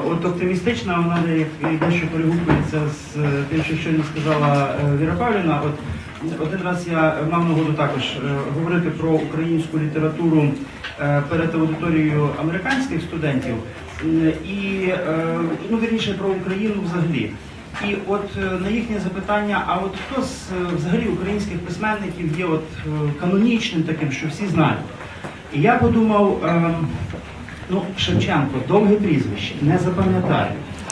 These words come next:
Е, Франко, вони політологи,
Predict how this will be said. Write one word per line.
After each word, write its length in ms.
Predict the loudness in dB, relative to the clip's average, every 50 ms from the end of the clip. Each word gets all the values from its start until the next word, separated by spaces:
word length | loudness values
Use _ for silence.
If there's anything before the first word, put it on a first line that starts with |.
| 0 2 2 0 0 -4 -4 0 2
Е, 380 | 4 4 6 6 6 4 4 2 0 0 2
Франко, 540 | 2 4 4 4 6 6 8 8 6 4 2 0 -2 -2 -2 -4 -2 -2 -2 -2 -4 -6 -8 -6 -4 -4 -4 0 2
вони 160 | 4 4 6 6
політологи, 760 | 4 4 4 4 6 6 6 6 6 6 6 6 4 4